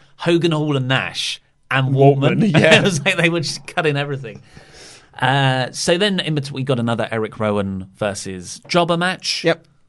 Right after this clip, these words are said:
Speaker 1: I, I get, at least there was a new element to this, which is where the Jobber Tactics thought, "I'm gonna steal Rowan's pet carrier, run it to the top of the ramp, run back down and try for the count out win."
Speaker 2: Yeah, and it nearly worked.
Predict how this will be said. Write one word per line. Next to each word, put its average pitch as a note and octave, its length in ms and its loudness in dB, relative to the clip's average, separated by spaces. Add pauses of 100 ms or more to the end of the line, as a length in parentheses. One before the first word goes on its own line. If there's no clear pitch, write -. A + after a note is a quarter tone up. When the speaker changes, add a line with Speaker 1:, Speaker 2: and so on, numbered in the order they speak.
(400)
Speaker 1:
I, G#4 60 -2 (120)
I B3 120 0
get, A3 240 0
at G#3+ 100 -4
least A#3+ 220 -6
there A3 80 2
was F#3+ 120 0
a F#3 60 -6
new F3 560 -4
element C#3+ 400 -2
to A2 80 -10
this, G2 340 -8
which A#2 160 -10
is A2+ 140 -12
where B2 140 -2
the A2+ 80 -10
Jobber A#2 600 -4
Tactics - 840 -14 (340)
thought, A#2+ 340 -8
"I'm E3 120 -10
gonna C3+ 160 -8
steal F3 560 -6
Rowan's B2+ 340 -4
pet - 280 -16
carrier, G2 440 -18 (300)
run C3+ 140 0
it C3+ 100 -6
to B2 80 -10
the A2+ 80 -6
top G#3+ 340 -8
of D3+ 140 -10
the A2 80 -8
ramp, F2 440 -10 (280)
run D#3+ 360 -6
back C3+ 240 -6
down G#2+ 260 -8
and G#2 100 -10
try B2 180 -8
for B2 120 -12
the B2+ 60 -8
count C#3 400 -6
out C#3+ 220 -4 (240)
win." G#3 260 -4 (120)
Speaker 2:
Yeah, F#3+ 240 4 (180)
and D#3+ 140 4
it D3+ 60 -2
nearly B3+ 260 0
worked. B3 520 2